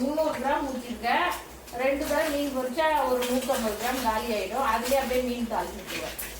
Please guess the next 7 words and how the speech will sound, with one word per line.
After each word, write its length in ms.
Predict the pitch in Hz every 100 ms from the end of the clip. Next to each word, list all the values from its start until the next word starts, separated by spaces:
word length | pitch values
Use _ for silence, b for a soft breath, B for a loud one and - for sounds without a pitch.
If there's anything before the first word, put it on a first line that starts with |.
| - - - -
இது 120 | 247 233 233
எண்ணெய் 260 | 277 285
இருக்காது 300 | 254 247 233 196
பாருங்க. 260 | 180 170 - - - - - - -
அப்படியே 280 | 190 214 185 - - - - - - - - - - - - - - - - - - - - - -
இன்னும் 260 | 262 285
டைரக்டா 460 | 254 269 294 311